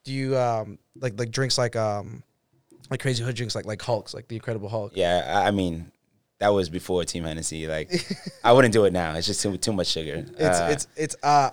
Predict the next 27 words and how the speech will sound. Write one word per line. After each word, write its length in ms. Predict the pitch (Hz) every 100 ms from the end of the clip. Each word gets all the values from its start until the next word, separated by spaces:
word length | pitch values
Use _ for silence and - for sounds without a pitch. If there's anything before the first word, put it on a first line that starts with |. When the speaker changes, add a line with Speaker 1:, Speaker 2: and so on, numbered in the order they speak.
| -
Speaker 1:
I, 240 | 147 156 -
I, 220 | 143 147
uh, 340 | 143 135 123 -
Speaker 2:
But 80 | 113
I've 60 |
Speaker 1:
looked 80 | 117
Speaker 2:
had 140 | 123 110
tried, 260 | 101 85
I've 220 | - 98
tried 180 | - 85
it 80 | -
before. 180 | - 127
Speaker 1:
I've 180 | 156 160
looked 200 | 165 -
into 400 | 147 147 175 170
it, 260 | 180 -
just 200 | 135 127
about 180 | 123 107
Speaker 2:
<laughs> 0 |
Speaker 1:
the 80 | 131
story 320 | - 127 131
and 100 | 127
the 60 | 113
background 460 | 104 107 135 131
of 100 | 135
it. 160 | 156 185
Speaker 2:
Yeah. 240 | 95 73